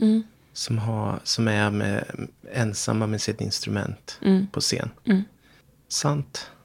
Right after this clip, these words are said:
Speaker 1: Och då har ni, behöver ni inte vi-, alltså, ni kanske inte kan mötas då, för ni så våndas så mycket.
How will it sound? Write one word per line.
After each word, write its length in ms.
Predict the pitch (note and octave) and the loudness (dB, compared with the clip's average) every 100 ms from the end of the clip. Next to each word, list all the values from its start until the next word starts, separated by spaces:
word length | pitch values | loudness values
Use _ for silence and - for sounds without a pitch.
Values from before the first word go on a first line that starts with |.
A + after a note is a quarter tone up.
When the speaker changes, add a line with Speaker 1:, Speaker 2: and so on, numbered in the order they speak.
| _ _ _ - | _ _ _ 2
Speaker 1:
Och 120 | F#3+ | 6
då 140 | F#3+ F#3 F#3 - - - | 8 8 6 4 0 4
har 140 | F3 | 6
ni, 440 | F3+ F3 A3 - G3 | 6 6 2 -4 -2
behöver 220 | - F3 | 2 6
ni 80 | F#3+ | 8
inte 220 | G3 F#3+ | 6 4
vi-, 400 | D#3 E3 - - - | 2 4 4 2 2
alltså, 180 | E3+ E3+ | 4 4
ni 120 | E3+ | 4
kanske 240 | - E3+ | 2 2
inte 220 | F3 E3+ | 2 2
kan 380 | D#3+ - D#3+ D3+ | -2 -2 2 4
mötas 420 | E3 D#3 C3+ - | 6 4 2 -2
då, 120 | - - | -2 -2
för 120 | - | 0
ni 60 | D3+ | -2
så 120 | E3 | -2
våndas 460 | D3+ E3 D#3 E3 | 4 6 6 4
så 100 | - | 6
mycket. 340 | F#3+ F3 - | 4 4 0